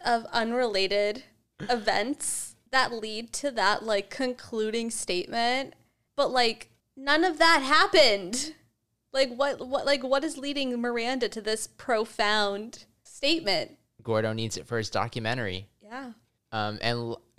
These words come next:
Speaker 2: lucky for Gordo, he had set up a camera <laughs> right outside the table.
Speaker 1: Yeah.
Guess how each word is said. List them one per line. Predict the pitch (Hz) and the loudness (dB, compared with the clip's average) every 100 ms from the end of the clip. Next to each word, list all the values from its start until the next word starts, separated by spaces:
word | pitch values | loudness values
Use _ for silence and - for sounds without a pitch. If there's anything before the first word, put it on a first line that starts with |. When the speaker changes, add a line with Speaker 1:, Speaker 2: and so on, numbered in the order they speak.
| 117 | -4
Speaker 2:
lucky | 131 135 131 | -2 -2 -6
for | - 117 | 0 0
Gordo, | 113 131 175 120 90 87 98 - | 2 2 2 2 2 0 -4 -8
he | - 123 | -2 -2
had | 120 | 0
set | - 131 | 0 0
up | - | 0
a | 117 | -6
camera | - 135 147 110 98 | -2 -2 -2 -2 -2
<laughs> | |
right | 110 110 139 | -2 0 2
outside | 131 143 - - 123 127 | 2 0 -4 0 0 0
the | 123 | -4
table. | - 139 139 - - - _ | -2 0 0 -4 -12 -16 _
Speaker 1:
Yeah. | 240 214 196 196 | 0 2 4 0